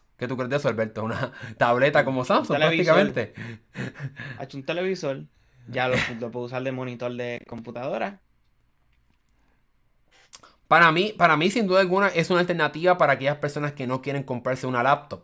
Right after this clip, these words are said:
Speaker 1: Porque si entonces tienes una iPad de catorce pulgadas, le pones un teclado y tienes una laptop, prácticamente. Y tienes un canvas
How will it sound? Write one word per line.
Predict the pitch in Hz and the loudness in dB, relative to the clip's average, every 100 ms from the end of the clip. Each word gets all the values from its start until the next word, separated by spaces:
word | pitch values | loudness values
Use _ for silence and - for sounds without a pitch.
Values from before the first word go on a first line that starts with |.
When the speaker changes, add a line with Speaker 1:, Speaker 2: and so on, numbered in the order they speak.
| - | -8
Speaker 1:
Porque | 117 117 | -6 -6
si | 110 | -6
entonces | 127 123 143 | -8 -6 -6
tienes | 135 135 135 | -4 -4 -2
una | 135 127 135 | 0 2 2
iPad | 131 120 104 | 2 0 -2
de | 107 | -2
catorce | 107 123 131 147 | -4 -2 -2 -4
pulgadas, | 139 135 156 175 175 - - - | -2 4 6 6 2 -18 -20 -6
le | 127 | -4
pones | 127 131 151 | 0 0 0
un | 160 151 | -2 -2
teclado | 127 139 202 | 0 4 4
y | 185 | 4
tienes | 135 143 - | -2 -4 -4
una | 135 139 120 | -2 0 4
laptop, | 190 - - 95 _ | 4 2 -4 -12 _
prácticamente. | 127 123 123 120 165 175 | -6 -4 -2 0 -2 -4
Y | 117 | -6
tienes | 127 131 | -6 -4
un | 131 | -6
canvas | - 139 151 143 139 - | 2 2 4 4 4 2